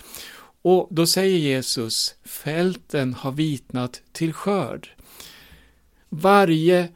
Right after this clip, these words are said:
människas liv har ett så stort värde inför Gud. Stirra dig inte blind på motgångar, stirra dig inte blind på när du tycker att nu händer ingenting.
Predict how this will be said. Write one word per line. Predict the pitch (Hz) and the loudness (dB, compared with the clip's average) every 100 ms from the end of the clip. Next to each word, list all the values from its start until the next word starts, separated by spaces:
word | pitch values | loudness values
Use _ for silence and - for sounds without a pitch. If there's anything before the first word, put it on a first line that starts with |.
| - | -6
människas | 156 175 170 135 123 170 160 - | 0 2 2 0 0 -4 -4 -6
liv | 147 165 180 156 123 - _ _ | 0 2 2 0 -4 -10 _ _
har | - - 143 156 127 | -10 -2 0 0 -2
ett | - 147 | -4 -2
så | - - 139 151 | 0 2 2 2
stort | - - - 180 175 - - | -2 -2 4 4 4 -4 0
värde | 165 135 120 135 131 - | 2 2 0 -4 -4 -6
inför | 139 135 139 | -6 -4 -4
Gud. | 160 175 127 165 - _ _ _ _ _ _ - - | -2 -2 -4 -10 -18 _ _ _ _ _ _ -16 -10
Stirra | - 190 185 165 | -2 4 6 6
dig | 160 | 4
inte | 175 175 180 | 2 2 0
blind | 147 147 160 156 120 - - - - - | 0 -2 -2 -2 -6 -10 -20 -20 -20 -16
på | - 147 | -4 0
motgångar, | 165 147 - - 135 151 139 | 2 0 -4 0 2 2 0
stirra | 127 - 170 151 | -2 0 2 4
dig | 147 156 | 4 2
inte | 160 156 | 2 -2
blind | 135 123 143 156 123 113 - - - - | -2 -2 0 0 -2 -4 -12 -20 -20 -10
på | - | -2
när | 143 143 135 - - - _ - | 2 2 2 -2 -20 -20 _ -10
du | 135 | -4
tycker | 160 139 147 | -2 0 2
att | 143 139 - - - | 2 0 -8 -20 -6
nu | 139 139 147 147 139 131 | -2 2 2 2 0 -2
händer | - 147 151 160 170 | 0 4 4 6 4
ingenting. | 175 160 135 127 127 123 - | 4 2 -2 -4 -10 -10 -16